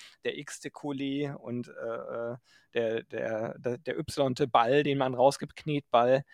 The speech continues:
das bringt's ja überhaupt nicht. Das Geld, das kann man sich echt sparen. Aber du hattest eine richtig gute Idee. Beschreib doch mal, was, was da dahinter steckt.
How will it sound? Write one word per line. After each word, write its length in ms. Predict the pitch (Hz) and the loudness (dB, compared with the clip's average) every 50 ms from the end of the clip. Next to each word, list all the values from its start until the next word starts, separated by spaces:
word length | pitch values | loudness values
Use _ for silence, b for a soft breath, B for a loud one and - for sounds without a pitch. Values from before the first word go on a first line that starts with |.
| b b b | b b b
das 140 | b 120 - | b -12 -8
bringt's 260 | - 123 135 147 - | -4 -4 -4 0 2
ja 100 | 135 - - _ | 2 0 0 _
überhaupt 520 | 185 180 170 - - - - 165 - _ | -2 -2 -2 -2 -2 0 0 0 0 _
nicht. 180 | 180 208 - - | -4 -10 -8 -8
Das 140 | - - - | -8 -8 -6
Geld, 160 | - 131 135 | -6 -4 -2
das 160 | 135 127 120 - | -2 -4 -4 -6
kann 140 | - 143 | -8 -8
man 120 | 143 127 117 | -6 -6 -6
sich 180 | 117 117 - | -6 -8 -10
echt 200 | - - - - | -12 -12 -10 -8
sparen. 460 | - - - 135 127 120 104 113 143 - _ _ _ _ _ _ _ _ _ _ _ _ - | -6 -2 0 2 2 2 2 0 -4 -6 _ _ _ _ _ _ _ _ _ _ _ _ -8
Aber 220 | - 123 123 120 117 | -4 -2 0 0 0
du 100 | 123 117 | -2 -4
hattest 180 | 123 - - | -6 -6 -8
eine 100 | 127 113 | -8 -8
richtig 260 | 110 113 - 123 117 | -10 -10 -12 -12 -12
gute 220 | - 117 117 - - | -10 -10 -10 -10 -10
Idee. 400 | - 107 98 95 95 87 82 - b b b b b b b | -10 -10 -10 -10 -12 -12 -14 -16 b b b b b b b
Beschreib 320 | b 113 - - 131 - | b -2 -2 0 0 2
doch 100 | - 131 | 2 2
mal, 180 | 110 120 120 113 | 2 2 0 0
was, 280 | 113 120 - - - - - | 0 -2 -4 -4 -8 -8 -8
was 220 | - 117 - - - | -8 -8 -8 -8 -6
da 200 | - 113 117 120 | -2 0 0 0
dahinter 400 | 131 110 107 117 117 - 92 - | 0 0 -2 -2 -4 -4 -2 -2
steckt. 400 | - - - - - _ _ | -2 -4 -6 -10 -12 _ _